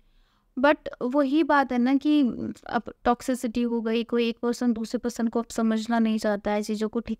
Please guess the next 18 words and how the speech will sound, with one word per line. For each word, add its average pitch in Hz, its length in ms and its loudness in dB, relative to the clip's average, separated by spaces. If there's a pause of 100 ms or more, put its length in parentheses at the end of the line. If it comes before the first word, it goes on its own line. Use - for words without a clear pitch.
(120)
नहीं 214 140 0
करना 208 300 -2
चाहता 220 320 -8
है, - 140 -8
वो 302 140 2
बात 311 280 0
अलग 254 280 0
है। 262 240 -4 (480)
और 220 160 2
थोड़ा 233 260 0
सा 240 200 -4
ईगो 240 280 2
आ 233 140 4
जाता 214 320 0
है 214 200 0
कि 220 140 -2
उसने 220 240 -2
ब्लॉक 208 340 0